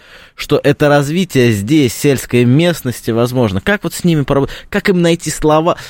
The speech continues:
Точнее, как их вообще не... фраза «задержать» там, а, на селе, ну, не знаю, ну, гири можно на ноги там повесить, пристегнуть их,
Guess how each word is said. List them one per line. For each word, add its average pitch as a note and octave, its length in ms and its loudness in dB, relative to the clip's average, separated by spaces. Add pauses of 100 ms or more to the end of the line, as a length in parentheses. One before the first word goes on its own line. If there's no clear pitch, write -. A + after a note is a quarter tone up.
(120)
Точнее, D3+ 260 -2 (160)
как - 160 -4
их F3+ 100 -4
вообще F3 280 2
не... D#3 180 2 (400)
фраза A#2+ 580 -2
«задержать» B2 800 0
там, G#2+ 340 0
а, G2 220 0
на G2+ 140 0
селе, C3+ 420 2
ну, A#2+ 80 -4
не G2+ 60 -4
знаю, F#2 240 -4
ну, A2+ 100 0
гири A#2+ 300 2
можно F#2+ 320 0
на E2+ 180 -2
ноги D2+ 220 -8
там - 160 -12
повесить, D2 380 -6
пристегнуть A2+ 580 -2
их, F#2+ 100 -6